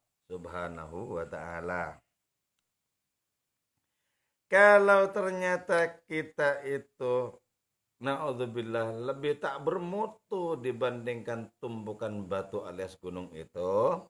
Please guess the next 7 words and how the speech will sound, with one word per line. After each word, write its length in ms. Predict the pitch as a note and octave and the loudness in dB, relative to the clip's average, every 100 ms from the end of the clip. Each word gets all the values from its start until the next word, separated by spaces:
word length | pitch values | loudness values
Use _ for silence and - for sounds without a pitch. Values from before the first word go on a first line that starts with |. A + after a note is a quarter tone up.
| _ _ _ _ _ | _ _ _ _ _
maka 560 | G2+ G2+ F3 D#3 F#2 - _ _ _ _ - | -4 4 6 6 2 -8 _ _ _ _ -8
kita 560 | A#2 - A2+ G#2+ G#2 - | -8 -2 2 2 0 -4
tidak 320 | G#2 F#2 G2 | -6 -4 -4
akan 640 | F2 F#2 - G2 F#2+ F2+ - | -6 -12 -12 -12 -10 -12 -14
pernah 320 | F2+ F#2 F2 | -14 -14 -12
berlari 1400 | F2+ G2+ G2+ G2+ G2+ G2+ G2+ G#2 A2 B2+ B2 G2 D#2 - _ _ _ _ | -8 -6 -4 -4 -2 0 0 -2 -2 -2 -2 -4 -10 -16 _ _ _ _
dengan 400 | F2 G#2 G#2+ G2 | -12 -8 -8 -10